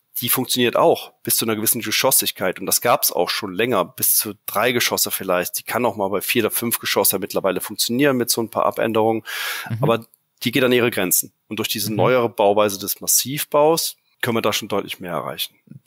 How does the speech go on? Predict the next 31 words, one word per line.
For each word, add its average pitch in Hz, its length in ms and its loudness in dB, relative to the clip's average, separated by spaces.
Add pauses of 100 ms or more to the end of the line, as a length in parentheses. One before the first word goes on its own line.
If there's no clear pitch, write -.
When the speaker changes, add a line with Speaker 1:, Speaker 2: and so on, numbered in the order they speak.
(100)
Speaker 2:
Was - 260 -2
sind 101 180 -4
da 101 200 0
so 139 120 2
die 135 120 -2
Grenzen? 151 600 -4 (1040)
Speaker 1:
Tja, 87 320 0 (180)
es - 140 -2
gibt - 200 -8
so 113 120 0
Untersuchungen 120 640 0
für 120 180 2
Gebäude 113 380 2
bis 110 160 0
zu 104 140 0
dreihundert 98 380 0
Meter. 123 340 0
In 101 100 -2
London 117 320 -2
hatten 120 200 -6
die 117 60 -4
das - 360 0
Speaker 2:
Mhm. 113 80 -10
Speaker 1:
mal 110 120 -2
versucht 113 460 -2
oder 107 160 -2
geplant, 104 640 0
durchgeführt. 110 560 -2 (440)
Und 104 380 0 (200)
Vorreiter 127 640 4
bei 101 480 4